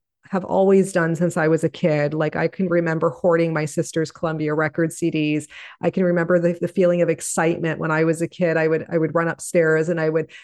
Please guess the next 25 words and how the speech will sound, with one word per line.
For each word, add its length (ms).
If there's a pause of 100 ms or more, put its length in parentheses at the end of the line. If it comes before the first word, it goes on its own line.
literally 360
jump 240
on 100
the 80
bed, 400
on 240
my, 160
onto 300
my 160
belly, 400
and 100
I 100
would 160 (220)
have 180
the 120
radio 360
beside 400
me, 120
and 100
I 40
would 120
open 320
a 80
C 300
D. 420